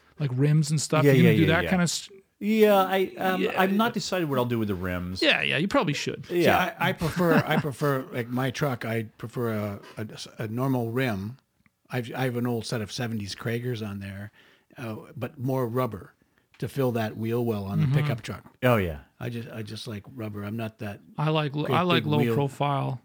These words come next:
Speaker 3: He likes the big
Speaker 1: Slam.
Speaker 3: wheel
Speaker 1: I
Speaker 3: thing.
Speaker 1: like the spoke.
Speaker 2: Yeah.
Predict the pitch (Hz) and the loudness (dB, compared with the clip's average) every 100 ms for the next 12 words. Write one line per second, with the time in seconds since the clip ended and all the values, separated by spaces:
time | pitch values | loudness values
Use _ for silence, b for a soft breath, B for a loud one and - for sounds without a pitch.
0 | - - 147 160 135 - 120 110 107 113 | -12 -2 2 2 0 -2 0 0 2 2
1 | 147 - 165 170 165 151 - - 156 151 | 2 2 2 0 0 0 -2 0 0 0
2 | - - _ 240 120 92 | -4 -12 _ 2 4 4